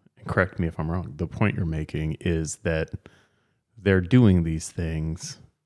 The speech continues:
to these very tough watches to show how tough they are, and except in some circumstances, uh, you, you know, Deep Sea Dweller being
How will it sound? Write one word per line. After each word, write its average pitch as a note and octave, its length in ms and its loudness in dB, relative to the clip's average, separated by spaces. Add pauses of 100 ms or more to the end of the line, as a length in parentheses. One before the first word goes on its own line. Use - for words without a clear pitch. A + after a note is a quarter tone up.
(220)
to - 100 0
these F#2+ 220 0
very G2+ 260 2
tough - 260 -6
watches F2 400 -4
to - 140 -8
show E2+ 720 0
how F2 220 -6
tough - 300 -4
they D#2+ 180 -4
are, D#2 320 -6 (580)
and E2+ 540 0
except D3+ 440 -2
in F2+ 140 2
some - 640 -4
circumstances, - 960 -10 (220)
uh, E2 460 0
you, F#2 160 0
you F2+ 80 -2
know, D2 220 -8 (140)
Deep E2+ 180 -4
Sea E2+ 120 -6
Dweller D#2 320 -2
being D2+ 460 -8